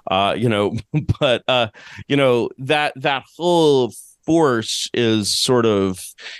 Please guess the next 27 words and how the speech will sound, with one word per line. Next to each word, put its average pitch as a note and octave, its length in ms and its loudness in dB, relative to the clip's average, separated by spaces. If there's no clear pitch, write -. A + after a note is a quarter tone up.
it's A2 180 -2
a A#2 40 2
revolt A2 540 0
of F#2+ 100 -4
the G2+ 140 2
elites. G2 720 0
It's G2 200 -4
basically F#2 1200 0
an G#2+ 100 -2
attempt A2 560 -2
by F#2+ 140 0
people F#2+ 400 -2
who F#2+ 160 0
feel G2+ 800 0
that F#2+ 180 -6
they F#2 160 -2
naturally F#2+ 640 -2
deserve F#2+ 640 0
power D#2+ 720 -2
to A#2 100 -2
gain C3 400 0
it. E2+ 380 -4
And A#2+ 280 0
their A#2 120 2
justifications A#2 1200 -2
for G#2 220 -2
power, F#2 760 0